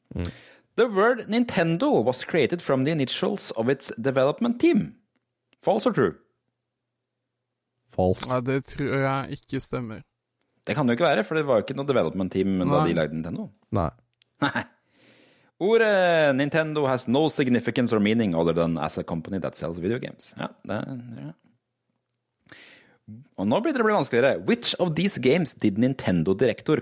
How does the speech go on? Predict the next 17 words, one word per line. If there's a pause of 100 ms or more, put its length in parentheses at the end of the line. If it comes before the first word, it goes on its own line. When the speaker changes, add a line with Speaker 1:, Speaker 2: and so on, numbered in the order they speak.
Speaker 2:
Kazuaki
Morita (320)
not (140)
work
on? (2000)
Og
det
er
altså, (460)
eh, (160)
Ice
Climber, (1000)
Legend
of
Zelda
Spirit
Tracks,